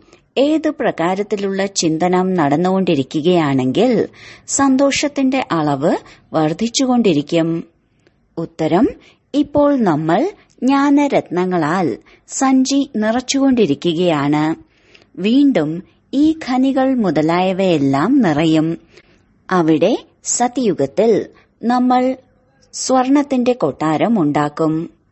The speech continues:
രണ്ട്, നമ്മുടെ ഈ ബ്രാഹ്മണകുലം ഉത്തമ കുലമാണ്. നമ്മൾ സത്യം സത്യമായ സത്യനാരായണന്റെ കഥ,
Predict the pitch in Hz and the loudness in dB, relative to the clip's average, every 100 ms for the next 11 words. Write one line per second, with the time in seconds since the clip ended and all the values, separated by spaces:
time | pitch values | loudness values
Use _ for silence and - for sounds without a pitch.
0 | _ _ _ _ _ - 170 143 147 147 | _ _ _ _ _ -6 -2 0 0 0
1 | 185 - - - - 240 277 277 285 294 | 0 -2 -10 -20 -10 -2 0 0 0 0
2 | 262 269 202 170 156 170 185 185 160 139 | 0 -2 -2 -2 -2 -2 -2 -4 -4 -2
3 | 214 240 - _ _ - 285 - 294 285 | -2 -4 -8 _ _ -6 -6 0 2 2
4 | 285 165 151 175 160 151 160 165 170 _ | 0 -2 0 0 0 0 2 0 -2 _
5 | _ _ _ - 262 254 269 269 - 277 | _ _ _ -4 0 2 2 0 -2 -4
6 | 277 277 277 - 180 - 175 175 160 160 | -2 0 0 -2 -8 -6 -4 0 0 0
7 | 175 240 - _ - - 294 294 285 226 | -2 -4 -14 _ -8 -4 -2 0 0 2
8 | 147 147 175 196 202 196 208 202 190 190 | 0 0 0 0 -2 -2 -2 -2 -4 -4